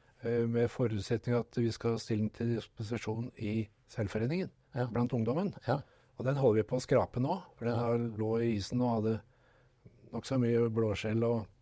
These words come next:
Speaker 1: til og med stillehavsøsterspann.
Speaker 2: Ja.
Speaker 1: Men det, vi redder den båten. Det er en
Speaker 2: Ja.
Speaker 1: kjent båt som har gjort det bra.
Speaker 2: Ja, plastbåt.
Speaker 1: Ja,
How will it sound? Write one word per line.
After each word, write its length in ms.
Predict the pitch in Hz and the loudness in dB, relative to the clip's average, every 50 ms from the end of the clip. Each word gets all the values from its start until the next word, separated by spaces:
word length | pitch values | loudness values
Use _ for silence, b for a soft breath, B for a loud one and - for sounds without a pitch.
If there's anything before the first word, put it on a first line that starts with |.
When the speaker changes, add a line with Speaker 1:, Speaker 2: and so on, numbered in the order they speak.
| - | -8
Speaker 1:
til 120 | - 117 113 | -4 -2 0
og 40 | 135 | 0
med 80 | 143 | 0
stillehavsøsterspann. 1040 | - - 135 107 104 107 107 - - - - 117 - - - 131 - - - 202 208 - - - 214 196 | 2 2 2 4 4 2 2 0 -2 -6 -6 -6 -6 -6 -6 -8 -4 0 2 0 0 0 -6 -12 -10 -6
Speaker 2:
Ja. 180 | - - - 247 247 - _ _ - | -6 -4 -4 -4 -6 -10 _ _ -6
Speaker 1:
Men 100 | 143 139 | -4 -2
det, 200 | 135 131 120 - | -2 -2 -2 -2
vi 160 | 123 139 147 | 0 2 2
redder 220 | 143 143 131 110 131 | 4 4 4 2 2
den 100 | 135 143 139 | -2 0 0
båten. 300 | 131 123 - 175 214 233 | -2 -2 0 2 2 2
Det 80 | 185 | 4
er 60 | 147 | 2
en 60 | 143 127 | -2 -2
Speaker 2:
Ja. 80 | - - 127 127 | 0 0 0 0
Speaker 1:
kjent 120 | - - - | 0 -2 -4
båt 220 | - 135 156 160 - | -4 -2 -2 -2 -4
som 120 | - 147 | -6 -6
har 140 | 139 135 139 | -4 -2 -2
gjort 180 | 135 123 - - | -4 -4 -6 -6
det 100 | 139 135 | -6 -2
bra. 220 | 139 160 196 226 220 - _ - - | 0 0 0 -2 -4 -8 _ -10 -6
Speaker 2:
Ja, 140 | 110 113 156 - - - | -4 -4 -4 -6 -6 -4
plastbåt. 400 | - 107 - - - - - - - _ - - | -2 -2 -2 -2 -4 -6 -6 -8 -12 _ -6 -4
Speaker 1:
Ja, 120 | - 113 | -4 -4